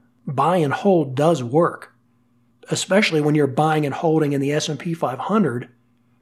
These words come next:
The S and P five hundred is constantly being regenerated with new companies. So the good leadership comes in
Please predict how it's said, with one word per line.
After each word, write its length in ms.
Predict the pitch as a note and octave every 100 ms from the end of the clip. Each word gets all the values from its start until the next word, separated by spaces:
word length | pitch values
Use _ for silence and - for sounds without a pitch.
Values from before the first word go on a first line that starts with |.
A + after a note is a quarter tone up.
| -
The 140 | D#3+ F#3
S 180 | E3+
and 100 | E3+
P 140 | - F#3
five 200 | E3+ D#3+
hundred 540 | - A3 F3+ D3 C#3+ _ _ -
is 160 | C#3+
constantly 920 | - - G3+ A3 - - D3+ D3 D#3 _ _
being 240 | D#3 D#3 D3+
regenerated 880 | E3+ C#3 C3 D#3+ G#3 D3+ C#3+ C#3
with 320 | C#3+ C#3+ - D3+
new 320 | D3+ E3+ E3+
companies. 640 | - G3 G3+ B2 A#2+ - _ _ _
So 320 | - D#3 - -
the 100 | D3
good 320 | C3+ F3 G3+
leadership 600 | E3 F3 F3+ E3+ D#3+ E3
comes 320 | - C3 C3
in 380 | G3+ A3+ A3+